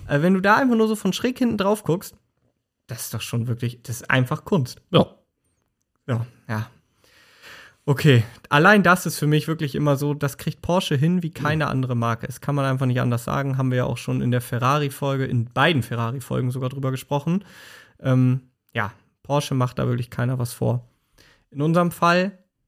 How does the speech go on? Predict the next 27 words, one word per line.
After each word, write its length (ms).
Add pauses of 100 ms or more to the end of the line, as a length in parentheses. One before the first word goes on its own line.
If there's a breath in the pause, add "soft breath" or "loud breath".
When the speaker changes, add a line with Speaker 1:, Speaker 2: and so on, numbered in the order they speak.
(100)
Speaker 1:
waren, 460
äh, 400 (920)
Pilot 420
Sport 320
Cup 260
zwei, 380
also 160
Michelin-Reifen 800
drauf, 480
also 200
Semislicks, 760
der 120
gute 280
Stoff. 420 (380)
Glücklicherweise 800
war 400 (260)
das 160
Wetter 220
auch 260
passend 440
für 220
die 120
Reifen. 460 (260 soft breath)
Speaker 2:
Mhm. 300 (100)
Speaker 1:
Von 160
daher, 500
ähm, 280